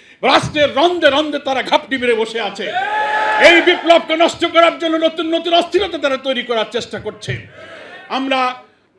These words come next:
নতুন অন্তর্বর্তীকালীন সরকারের প্রধান উপদেষ্টাকে কথা দিয়েছি, একটি অবাধ নিরপেক্ষ নির্বাচনের মাধ্যমে নির্বাচিত জনপ্রতিনিধির কাছে ক্ষমতা হস্তান্তরের জন্য আমরা একটা যৌক্তিক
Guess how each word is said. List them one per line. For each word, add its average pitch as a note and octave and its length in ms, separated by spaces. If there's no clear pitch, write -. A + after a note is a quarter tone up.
নতুন C4+ 460
অন্তর্বর্তীকালীন B3+ 800
সরকারের A#3+ 520
প্রধান B3+ 280
উপদেষ্টাকে A3+ 580
কথা B3 220
দিয়েছি, A3+ 440
একটি A3+ 220
অবাধ A#3 460
নিরপেক্ষ B3 480
নির্বাচনের A#3+ 720
মাধ্যমে A#3+ 460
নির্বাচিত A#3+ 520
জনপ্রতিনিধির A#3 760
কাছে A#3+ 180
ক্ষমতা A#3+ 320
হস্তান্তরের A3 540
জন্য A#3 360
আমরা A#3 260
একটা A#3+ 200
যৌক্তিক B3 560